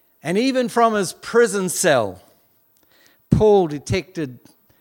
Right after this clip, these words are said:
that a lack of confidence had sidetracked Timothy. And as his mentor and father figure, it was up to him to put courage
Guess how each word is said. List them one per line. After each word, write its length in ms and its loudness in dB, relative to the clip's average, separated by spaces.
that 260 -4
a 60 0
lack 340 0
of 160 -6
confidence 800 -2
had 140 -8
sidetracked 840 -2
Timothy. 600 -10
And 120 0
as 220 4
his 240 0
mentor 560 0
and 340 -6
father 400 0
figure, 520 -8
it 60 -6
was 140 0
up 200 0
to 120 -6
him 360 0
to 80 -6
put 340 -2
courage 640 2